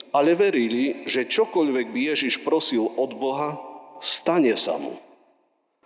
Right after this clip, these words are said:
Naša nádej dnes nie je založená na vzkriesení Lazara, ale na vzkriesení Ježiša Krista,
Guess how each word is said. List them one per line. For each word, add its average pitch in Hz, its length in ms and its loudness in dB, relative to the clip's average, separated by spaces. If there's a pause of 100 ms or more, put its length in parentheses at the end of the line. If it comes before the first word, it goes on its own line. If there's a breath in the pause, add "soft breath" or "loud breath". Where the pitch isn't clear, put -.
(140)
Naša 117 340 4
nádej 123 640 -2
dnes 117 340 0 (480)
nie 120 300 4 (180)
je 101 80 -2
založená 110 720 0
na 107 100 -2
vzkriesení 107 800 0
Lazara, 95 560 0 (560 loud breath)
ale 117 220 4
na 117 160 2
vzkriesení 135 800 0
Ježiša 110 400 0
Krista, 139 540 0